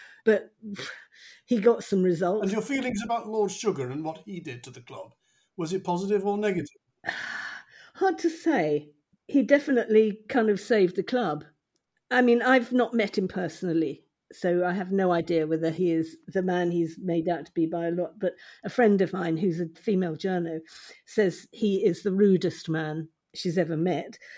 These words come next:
Speaker 1: I think it's almost well known that he bought Spurs because he just started making satellite dishes and the Premier League was about to launch and he could
Speaker 2: Yes.
Speaker 1: see what was going on.
Speaker 2: Yes.
Speaker 1: And John, you say Irving Scholar was not a great businessman.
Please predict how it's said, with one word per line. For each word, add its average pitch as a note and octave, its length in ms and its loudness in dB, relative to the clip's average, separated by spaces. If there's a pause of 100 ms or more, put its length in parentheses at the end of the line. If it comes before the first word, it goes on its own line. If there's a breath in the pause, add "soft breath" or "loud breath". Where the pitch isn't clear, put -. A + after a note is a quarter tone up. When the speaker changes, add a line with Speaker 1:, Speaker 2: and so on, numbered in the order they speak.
(280 loud breath)
Speaker 1:
I A3+ 100 4
think - 280 2
it's G3 200 0
almost F#3+ 320 0 (140)
well F#3 280 2
known F3 500 2
that F#3 160 0
he G3 120 -4
bought F#3+ 280 2
Spurs E3+ 440 0
because F3+ 320 0
he F3+ 140 0
just F#3+ 180 -2
started F#3 420 -4
making F3+ 420 -2 (520 soft breath)
satellite D#3 580 -2
dishes E3 300 -2
and E3+ 160 2
the F3+ 40 -2
Premier F3 380 2
League G3 260 0
was D#3+ 140 -4
about D3 360 -6
to - 100 -12
launch D3+ 400 -4
and D#3+ 180 -6
he F#3 100 -10
could D#3+ 160 -10
Speaker 2:
Yes. C3+ 120 -6
Speaker 1:
see F3+ 280 0
what F#3+ 140 0
was F3+ 140 0
going G3+ 260 0
on. G#3+ 140 0
Speaker 2:
Yes. - 160 -20 (160)
Speaker 1:
And G#3 220 2 (220)
John, G3+ 280 6
you F#3 80 6
say F#3 420 2 (140)
Irving F#3 300 0
Scholar F3+ 340 2
was F3+ 180 -2
not F#3+ 200 0
a - 40 2
great F3+ 320 2
businessman. F3 600 -4